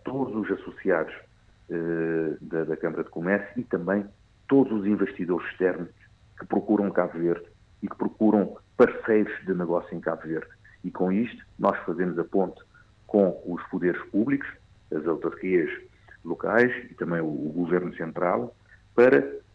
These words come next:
em conjunto, procurarmos as melhores, eh, soluções. Portanto, esta é, eh, faz parte também da nossa missão e a Câmara de Comércio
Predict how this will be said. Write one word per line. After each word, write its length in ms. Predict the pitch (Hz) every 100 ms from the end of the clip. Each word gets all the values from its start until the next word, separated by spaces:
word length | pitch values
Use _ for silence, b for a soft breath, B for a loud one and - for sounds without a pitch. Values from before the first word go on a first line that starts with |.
| _
em 180 | - 135
conjunto, 560 | 131 131 113 104 120 -
procurarmos 640 | - 117 101 95 95 98 - - _ _ - -
as 160 | 101
melhores, 380 | 87 87 104 95 - -
eh, 60 | - 87 -
soluções. 400 | 82 78 78 76
Portanto, 320 | - - 82 - 82 78
esta 340 | - 95 - 90
é, 140 | 90
eh, 240 | 85 87 87
faz 160 | - 85 -
parte 180 | 85
também 180 | - 85
da 100 | 90
nossa 260 | 87 87 95
missão 440 | 117 - 98 107 - B B B _
e 60 | 92
a 60 |
Câmara 320 | 85 95 87 87
de 80 |
Comércio 380 | - 85 87 -